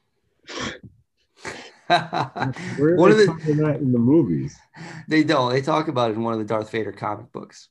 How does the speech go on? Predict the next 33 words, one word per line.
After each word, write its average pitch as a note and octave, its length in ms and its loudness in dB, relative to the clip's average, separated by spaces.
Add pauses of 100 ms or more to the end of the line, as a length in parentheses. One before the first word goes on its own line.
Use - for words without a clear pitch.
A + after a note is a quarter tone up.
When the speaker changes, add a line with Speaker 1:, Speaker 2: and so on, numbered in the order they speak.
(580)
Speaker 2:
Oh, D2 420 -2 (120)
no, A2+ 200 0
Speaker 1:
When F2+ 100 2
he - 40 4
Speaker 2:
like, F#2+ 180 0 (460)
Speaker 1:
yeah, A#2 340 -6
when C3 200 -2
he D#3 100 4
Speaker 2:
no, D3+ 80 4
Speaker 1:
went C3+ 180 2
Speaker 2:
the - 60 -14
whole, F3+ 460 -2 (400)
that, E3 260 0
that D#3 260 -2
book F3+ 300 -2
they G3 160 0
have, F#3 460 0
the C3+ 100 0
one, C#3 400 2
uh, A#2+ 240 2
the G#2 120 -2
Sith - 360 -2
book E3 240 0 (240)
they D#3+ 120 0
have, E3 320 -2
you D3 80 -2
know, C#3 220 2
the A2+ 120 0
Sith - 320 -4
Jedi B2 320 0
book? D3 260 -2 (840)
Speaker 1:
Uh, B2 800 -2
no. C3 460 -6